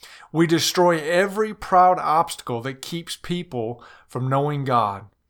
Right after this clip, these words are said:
We capture the rebellious thoughts and teach them to obey Christ."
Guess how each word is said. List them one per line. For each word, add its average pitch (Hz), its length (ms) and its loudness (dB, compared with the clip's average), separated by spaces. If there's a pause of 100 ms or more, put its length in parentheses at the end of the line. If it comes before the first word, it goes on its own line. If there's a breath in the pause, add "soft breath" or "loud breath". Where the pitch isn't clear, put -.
(440 loud breath)
We 147 120 -6
capture 208 760 0
the 175 180 -4
rebellious 143 680 -2
thoughts 139 400 0
and 135 240 -16
teach - 440 -8
them 123 220 -6
to 135 220 -6
obey 127 340 -4
Christ." 131 640 -8